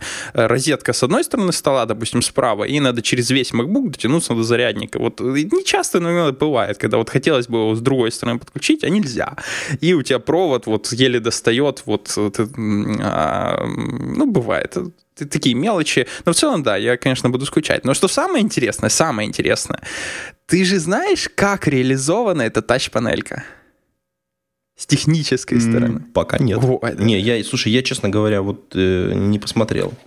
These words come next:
Speaker 1: Это прекрасно. Это вот я начну издалека. У меня есть Apple Watch.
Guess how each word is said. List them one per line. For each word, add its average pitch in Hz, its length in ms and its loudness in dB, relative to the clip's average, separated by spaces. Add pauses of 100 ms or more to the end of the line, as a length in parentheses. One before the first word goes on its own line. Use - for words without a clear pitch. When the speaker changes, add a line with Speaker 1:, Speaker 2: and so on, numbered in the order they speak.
Speaker 1:
Это 139 220 4
прекрасно. 120 720 0
Это 123 400 2
вот 127 240 0 (220)
я 143 140 4
начну 165 280 2
издалека. 135 520 0
У 127 40 -2
меня 135 160 4
есть 196 160 0
Apple 156 220 0
Watch. - 280 -2